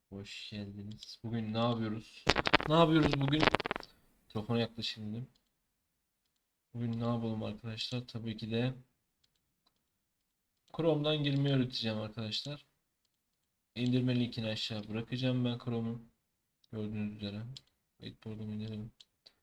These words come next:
İndirme linkini aşağı bırakıyorum ben. Onu yaptıktan sonra nasıl yapıyoruz diye böyle çıkacak zaten. Buradan sağ tıklayıp kısa yol oluşturuyoruz içine. Kısa yol diye buraya çıkıyor. Ayarlarına giriyoruz.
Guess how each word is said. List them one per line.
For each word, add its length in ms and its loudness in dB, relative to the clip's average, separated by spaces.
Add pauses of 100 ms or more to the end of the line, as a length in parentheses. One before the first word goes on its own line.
(440)
İndirme 400 2
linkini 260 0
aşağı 340 -2
bırakıyorum 520 0
ben. 300 -2 (1600)
Onu 200 0
yaptıktan 440 0
sonra 260 -2
nasıl 300 -4
yapıyoruz 480 -2
diye 120 -2 (460)
böyle 280 2
çıkacak 380 -4
zaten. 460 -4 (280)
Buradan 220 -2
sağ 380 0
tıklayıp 640 -4
kısa 400 -4 (120)
yol 180 0
oluşturuyoruz 540 -4
içine. 280 -6 (600)
Kısa 240 -8
yol 160 0
diye 200 -2
buraya 180 -2
çıkıyor. 580 -4 (1300)
Ayarlarına 600 2
giriyoruz. 920 0